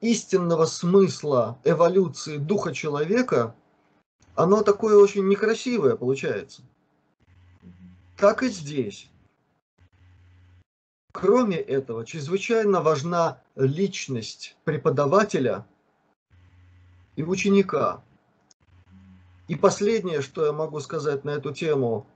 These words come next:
без риска, ещё раз повторю, углубления в какие-то тонкости, нюансы и всё остальное, это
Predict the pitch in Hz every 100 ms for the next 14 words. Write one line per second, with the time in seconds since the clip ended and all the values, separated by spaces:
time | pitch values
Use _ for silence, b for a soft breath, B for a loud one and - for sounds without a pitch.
0 | _ _ _ _ _ _ _ _ - 139
1 | 170 131 - - 147 151 170 170 160 -
2 | - 143 113 - 131 180 151 131 135 165
3 | 156 143 135 160 156 175 170 160 156 127
4 | 170 147 156 151 147 131 _ _ - 185
5 | 185 175 147 - - 160 160 165 170 170
6 | 160 - - 156 131 160 147 165 160 190
7 | 247 170 110 - _ _ _ _ _ _
8 | _ _ _ _ _ - 156 160 175 156
9 | 147 139